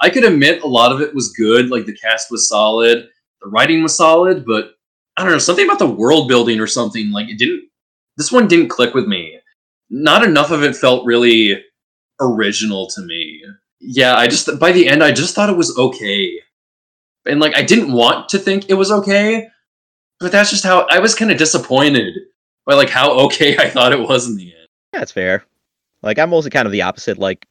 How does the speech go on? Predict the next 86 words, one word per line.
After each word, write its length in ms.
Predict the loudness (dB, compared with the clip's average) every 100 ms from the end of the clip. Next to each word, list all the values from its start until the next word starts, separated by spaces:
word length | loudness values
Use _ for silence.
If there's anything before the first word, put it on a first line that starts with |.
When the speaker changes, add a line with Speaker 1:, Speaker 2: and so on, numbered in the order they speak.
| -6
Speaker 2:
I 140 | -2
haven't 220 | -2 -2 -4
really 120 | -8
seen 280 | -6 -6 -4
much 240 | -6 -6
of 100 | -8
Ruby. 340 | -6 -8 -6 -6
Like, 180 | -6 -8
most 180 | -12 -6
of 40 |
what 80 | -6
I've 60 | -6
seen 140 | -6
of 80 | -8
Ruby 300 | -6 -6 -6
is, 140 | -6 -6
like, 180 | -8
those 360 | -6 -6 -6 -10 _ _ _ -8
rough 360 | 0 0 0 -4
early 320 | -4 -4 -6
first 260 | -6 -8 -6
seasons, 380 | -8 -6 -8 -8
and 80 |
it's 100 | -10
kinda 220 | -8 -6 -4
like 240 | -8 -4
that's, 280 | -4 -4 -8 _ -6
that 140 | -4
kinda 180 | -4 -6
turned 200 | -8 -8
me 100 | -8
off 180 | -10 -8
a 40 |
bit, 240 | -6 -6 -6
but, 260 | -8 -6 -8
uh, 120 | -8
from 120 | -6
what 100 | -6
I've 80 | -6
seen, 200 | -6 -10
it's 100 | -4 0
Speaker 1:
I 40 |
mean, 80 | 2
Speaker 2:
gotten 40 |
Speaker 1:
it's 80 | 4
Speaker 2:
a 40 | 4
lot 20 |
Speaker 1:
worth 120 | 4
Speaker 2:
better. 100 | 4
Speaker 1:
watching 300 | 2 2 -2
the 60 | 0
later 220 | 0 0
stuff, 300 | -4 -6 -6
'cause, 140 | -6 -2
like, 80 | -2
they 60 |
genuinely 680 | -2 -2 -2 -4 -10 -16 -20 _ 2
Speaker 2:
Oh, 60 |
yeah, 160 | 6 6
I, 80 | 6
like, 300 | 4 0 0
I've 160 | -2 0
seen 220 | -2 -4
bits 220 | 0 -2
and 80 | -2
pieces 200 | -8 -10 -4
of, 60 | -4
like, 100 | -4
the 60 |
later 240 | -6 -4 -4
stuff, 240 | -4 -6
and 100 | -6
I'm 100 | -10
thinking, 220 | -10 -8
like, 100 | -6 -6
"Okay, 360 | -6 -4 -2
this 200 | -4 -4
actually 240 | -4 -4 -8
looks 200 | -8 -8
much 180 | -8
better," 220 | -4 -4 -2
and 80 |
also, 320 | -6 -8 -6 -4
I 80 |
got 180 | -4 -4
a, 140 | -4